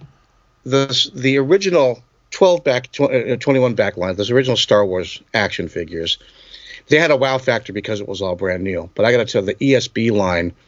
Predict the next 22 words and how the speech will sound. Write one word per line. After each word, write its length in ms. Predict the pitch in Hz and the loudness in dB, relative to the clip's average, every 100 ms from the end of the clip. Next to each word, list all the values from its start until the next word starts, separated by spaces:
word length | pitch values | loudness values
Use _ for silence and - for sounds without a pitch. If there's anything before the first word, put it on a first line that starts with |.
| _ _ - - - _ - | _ _ -20 -20 -20 _ 0
uh, 380 | 107 101 98 - _ _ _ - | 2 2 0 -4 _ _ _ 0
almost 280 | 156 143 | 2 2
all 140 | 143 127 | 2 2
the, 140 | 123 | 2
they, 160 | 127 123 | 0 -2
they 240 | 120 131 | 2 0
took 280 | 127 - 131 | 0 0 0
'em 120 | 120 | 0
to 80 | 110 | 0
the 80 | 104 | 2
next 260 | 101 101 95 | 2 0 2
level. 300 | 98 87 90 | 2 2 0
There 100 | 107 | 2
was 120 | 104 | 2
so 380 | - - 120 120 | 2 4 4 2
much 240 | 117 110 | 0 -2
exciting 440 | - - 101 107 95 | -2 0 2 0 0
stuff 260 | - 101 | 0 -2
that 100 | - | -2
came 240 | 95 101 95 | 0 0 2
out, 260 | 92 87 - - - _ - | 0 -2 -6 -20 -20 _ 0
uh, 560 | 107 104 98 95 92 | 2 2 2 0 0